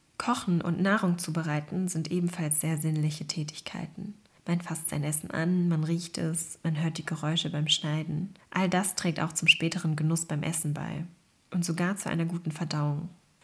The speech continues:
Man kann wirklich sehr gut trainieren, auf seinen Appetit zu hören. Irgendwann sagt der Körper einem, „Heute brauche ich Fisch“ oder „Heute brauche ich Walnüsse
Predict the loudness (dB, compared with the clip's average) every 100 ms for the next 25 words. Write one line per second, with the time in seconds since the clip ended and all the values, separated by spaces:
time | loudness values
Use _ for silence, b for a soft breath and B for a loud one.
0 | _ -2 2 2 4 2 0 2 2 0
1 | -2 0 2 4 4 0 0 -2 -2 -2
2 | -4 -8 -6 -4 -4 -4 -4 -6 -10 -14
3 | _ 2 4 4 6 4 2 -4 0 -2
4 | 0 -2 2 2 2 0 B B B B
5 | -2 2 4 2 2 0 2 -4 -4 -2
6 | 0 0 -2 -8 _ _ _ -2 0 2
7 | 0 -2 B B B 4 4 4 -2 0
8 | 0 -2 -2 2 2 2 0 -2 -4